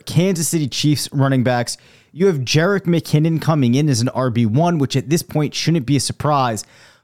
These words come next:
But you also have Pacheco coming in with thirteen point five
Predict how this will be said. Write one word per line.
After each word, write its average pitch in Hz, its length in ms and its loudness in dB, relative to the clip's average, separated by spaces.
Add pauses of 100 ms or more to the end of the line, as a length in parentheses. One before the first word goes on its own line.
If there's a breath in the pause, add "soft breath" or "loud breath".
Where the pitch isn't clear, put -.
But 175 180 -2
you 170 180 2
also 180 420 0
have 160 160 2
Pacheco 156 540 0
coming 151 460 0
in 147 400 2 (300 soft breath)
with 139 380 0
thirteen 180 760 0
point 131 340 0
five 127 640 0